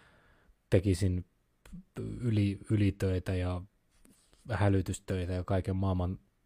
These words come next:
duuneja. Sehän nousisi ihan hulluna, totta kai.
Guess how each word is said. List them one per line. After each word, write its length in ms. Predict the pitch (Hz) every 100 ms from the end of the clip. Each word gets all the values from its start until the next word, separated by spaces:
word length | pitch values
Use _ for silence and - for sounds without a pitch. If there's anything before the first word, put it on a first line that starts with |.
| _
duuneja. 420 | 110 92 87 87 85
Sehän 280 | 101 104
nousisi 340 | 104 98 98 107
ihan 200 | 101 101
hulluna, 540 | 107 92 87 87 - - _ _ _
totta 280 | - 98 101
kai. 280 | - 98